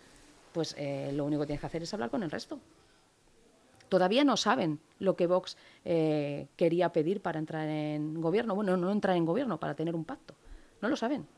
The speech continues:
La última vez que me senté con Carlos Delgado le dije que le iba a hacer una propuesta por escrito.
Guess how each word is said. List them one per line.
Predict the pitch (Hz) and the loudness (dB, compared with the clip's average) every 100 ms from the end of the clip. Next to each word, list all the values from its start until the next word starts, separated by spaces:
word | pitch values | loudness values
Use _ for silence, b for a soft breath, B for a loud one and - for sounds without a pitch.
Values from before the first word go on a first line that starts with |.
| - _ - _ - - _ _ _ _ _ _ _ - - - | -20 _ -20 _ -20 -20 _ _ _ _ _ _ _ -20 -20 -8
La | 156 151 | 2 4
última | 170 185 247 | 4 4 4
vez | 262 | 4
que | 269 | 4
me | 269 | 4
senté | 269 269 | 4 4
con | 262 | 2
Carlos | 262 254 240 | 2 2 4
Delgado | 247 254 294 | 4 4 2
le | 277 | 4
dije | 208 247 | 2 2
que | 254 | 0
le | 262 | 0
iba | |
a | 247 | -2
hacer | 226 | -2
una | 208 | -2
propuesta | 190 185 180 170 | -2 -2 -2 -4
por | 151 | -6
escrito. | - 220 302 202 | -6 -10 -8 -10